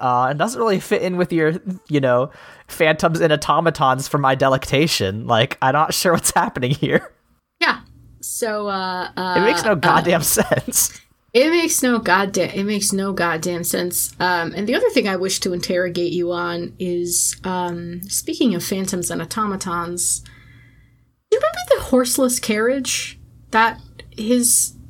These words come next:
Speaker 2: three, like, goons came in?
Speaker 1: Yes, yeah, at the beginning, that's where that picks them up and, like, they get transported to his, you know,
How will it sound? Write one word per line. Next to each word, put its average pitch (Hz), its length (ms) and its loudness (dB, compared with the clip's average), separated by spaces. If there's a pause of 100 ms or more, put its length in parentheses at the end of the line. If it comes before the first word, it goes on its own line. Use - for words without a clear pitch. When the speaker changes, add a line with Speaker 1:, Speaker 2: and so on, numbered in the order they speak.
Speaker 2:
three, 233 320 -4
like, 220 300 -4
goons 226 440 -2
came 247 320 -2
in? 262 320 -6 (300)
Speaker 1:
Yes, 117 400 -2
yeah, 113 260 2
at 113 140 0
the - 80 -8
beginning, 120 320 0
that's 107 240 -4
where 107 180 0
that 104 200 -6
picks - 260 -4
them 110 160 0
up 104 160 4
and, 95 140 0
like, 95 160 -2
they 98 80 2
get 95 160 -2
transported 101 520 0
to 98 120 2
his, 92 400 -2
you 90 40 -4
know, 82 280 -4